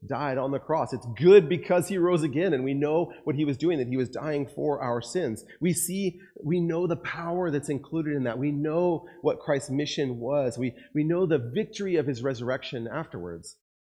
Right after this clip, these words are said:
But at this point, his disciples do not know that. Not in their heart, at least.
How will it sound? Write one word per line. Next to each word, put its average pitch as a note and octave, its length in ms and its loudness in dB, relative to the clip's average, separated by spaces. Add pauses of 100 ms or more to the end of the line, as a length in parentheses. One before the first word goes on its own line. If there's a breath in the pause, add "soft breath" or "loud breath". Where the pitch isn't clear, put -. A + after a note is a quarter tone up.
(260)
But E3 140 4
at F#3+ 180 0
this B3+ 160 0
point, F3 280 0
his E3 140 2
disciples E3 920 -6 (460)
do D#3+ 300 2
not E3 500 -4
know G2+ 460 -6
that. E2+ 260 -8 (920)
Not C3+ 360 -4
in A#2+ 80 -6
their F#2+ 100 -8
heart, B2+ 340 -6
at F2 120 -12
least. A2+ 380 -12